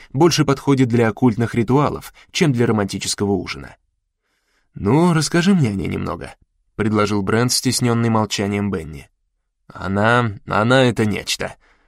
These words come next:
произнёс Бенни мечтательно, не отрывая взгляда от портала.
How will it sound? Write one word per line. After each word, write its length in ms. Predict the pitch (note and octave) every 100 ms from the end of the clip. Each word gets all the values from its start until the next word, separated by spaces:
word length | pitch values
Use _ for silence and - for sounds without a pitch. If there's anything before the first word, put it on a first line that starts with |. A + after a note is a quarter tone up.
| _
произнёс 480 | - G#2+ G#2+ G#2+ G#2
Бенни 280 | G2 G#2+ G#2
мечтательно, 600 | G#2 - - A2+ A#2 A#2+
не 120 | A#2+
отрывая 380 | A2 G#2 G#2+ G#2+
взгляда 420 | G2 G2+ G2 F#2+
от 80 | F#2
портала. 520 | F#2 - E2 C2 -